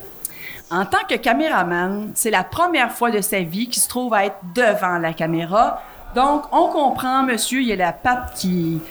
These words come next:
shake en dessous de la table, il est nerveux, il y a la sueur qui coule, mais c'est pas grave, on va l'épauler. On est en, il est en bonne main, ça va bien aller, comme on dit. Donc, euh,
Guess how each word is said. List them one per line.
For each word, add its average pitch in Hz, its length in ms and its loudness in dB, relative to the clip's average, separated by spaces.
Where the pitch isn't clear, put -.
shake 277 320 0
en 185 60 0
dessous 208 160 -4
de 226 60 0
la 180 120 2
table, 190 420 2
il 277 80 0
est 311 60 2
nerveux, 208 480 0
il 220 40 -2
y 262 40 2
a 302 60 2
la 226 180 4
sueur 233 400 2
qui 220 120 -6
coule, 220 460 0
mais 269 100 0
c'est 320 100 -2
pas - 140 4
grave, 208 500 2
on 185 120 0
va 214 120 0
l'épauler. 208 800 0
On 185 160 0
est 262 160 -2
en, 220 240 2
il 240 60 -2
est 247 100 -8
en 294 140 2
bonne 208 240 0
main, 214 220 2
ça 262 140 0
va 240 140 4
bien 214 300 0
aller, 180 300 0
comme 175 180 -2
on 156 160 0
dit. - 200 -10
Donc, - 420 0
euh, 190 240 2